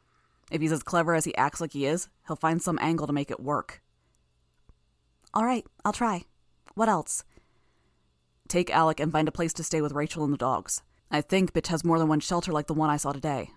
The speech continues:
If none of those places work, ask Coil for a place." Lisa nodded. "Okay. What are you doing?" "Taylor and I will stay at my apartment.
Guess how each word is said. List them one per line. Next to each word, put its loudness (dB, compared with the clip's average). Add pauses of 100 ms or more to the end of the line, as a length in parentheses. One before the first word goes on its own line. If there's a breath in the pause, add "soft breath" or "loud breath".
(120)
If -4
none 4
of 2
those 0
places -2
work, -2
ask -2
Coil -2
for -2
a -2
place." -8 (1300)
Lisa -2
nodded. -2 (800)
"Okay. 2 (540)
What 2
are 4
you 4
doing?" -2 (1300)
"Taylor 4
and 4
I 4
will 0
stay 0
at 0
my 2
apartment. -2